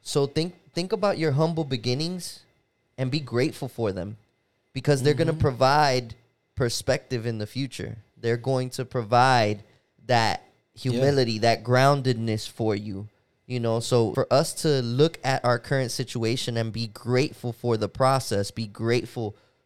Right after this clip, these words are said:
Speaker 1: for where we're going.
Speaker 2: Yeah.
Speaker 1: You know what I mean? And that
Speaker 2: And, and all you have come from already.
Speaker 1: Already.
Speaker 2: All that
Speaker 1: Yep.
Speaker 2: you have overcome. I always like to tell a lot of, a lot of my youth too, think about the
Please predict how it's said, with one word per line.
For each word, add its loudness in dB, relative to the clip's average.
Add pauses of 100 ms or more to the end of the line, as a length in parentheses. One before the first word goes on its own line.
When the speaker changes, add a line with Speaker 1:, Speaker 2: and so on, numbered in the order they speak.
Speaker 1:
for 2
where 4
we're 4
going. 2
Speaker 2:
Yeah. -2
Speaker 1:
You -4
know -2
what -2
I -2
mean? -6
And -2 (240)
that 2 (140)
Speaker 2:
And, -4
and -6 (140)
all -4
you -6
have -6
come -6
from -6
already. -6 (120)
Speaker 1:
Already. 2
Speaker 2:
All 6
that 6
Speaker 1:
Yep. 6
Speaker 2:
you 4
have 2
overcome. 0
I 0
always 0
like -6
to -12
tell 0
a 0
lot -2
of, -6 (340)
a -6
lot 2
of -2
my 0
youth 0
too, -4
think -6
about -2
the -4